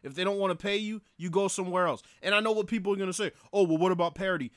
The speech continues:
There is no parity in the league. I just told you a team in the N F L made five straight conference championships. Don't tell me shit about parity. I don't wanna hear it. It's an excuse.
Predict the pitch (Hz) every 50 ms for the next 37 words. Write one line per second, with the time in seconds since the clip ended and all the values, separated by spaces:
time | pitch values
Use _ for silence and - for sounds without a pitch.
0 | _ _ 127 156 185 202 185 214 202 165 190 175 156 - 190 180 165 151 147 139
1 | 135 127 123 127 117 98 - - - _ - 175 190 208 208 - - - 220 220
2 | 220 175 185 185 165 151 - - 214 220 214 196 180 - 160 160 151 143 - -
3 | 170 202 233 247 240 240 - - 233 233 233 202 147 120 110 110 107 - - -
4 | - _ - 139 175 202 202 202 196 185 170 - _ _ - - - - 196 202
5 | 208 214 220 226 226 208 196 - - - - 202 214 214 208 214 - - - -
6 | 202 202 196 185 - 190 170 - - - 208 202 190 170 - 165 139 123 - 127
7 | 104 - - - - _ _ - 127 175 202 233 226 - - 240 233 220 214 196
8 | 170 - - - 226 220 214 185 202 196 180 143 - 202 214 214 190 147 110 98
9 | 82 - - _ _ _ _ _ _ _ _ _ _ _ _ _ _ _ _ -
10 | 160 180 170 151 120 170 190 220 226 202 190 202 208 196 185 175 - 240 240 240
11 | 185 123 - - 170 165 - - 185 165 - - - - - 233 220 170 104 -
12 | - - -